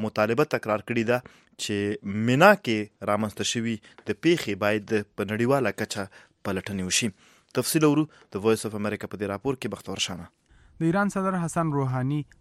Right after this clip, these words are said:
Speaker 2: د ملګرو ملتونو جنرال اسمبلی غونډې ته په خپله وینا کې ویلي،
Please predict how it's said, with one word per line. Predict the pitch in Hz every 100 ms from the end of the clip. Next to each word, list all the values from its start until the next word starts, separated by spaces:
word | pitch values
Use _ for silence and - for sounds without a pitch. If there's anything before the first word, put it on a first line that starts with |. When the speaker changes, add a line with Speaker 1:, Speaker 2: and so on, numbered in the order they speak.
| - 127
Speaker 2:
د | 127 123
ملګرو | 123 135 131
ملتونو | 123 120 147 147
جنرال | 131 135 131 123 120
اسمبلی | - 120 123 135
غونډې | 107 110 135 151 143
ته | 143 135 - _
په | 120 120
خپله | - 143 131
وینا | 123 135 135
کې | - 123
ویلي، | 147 151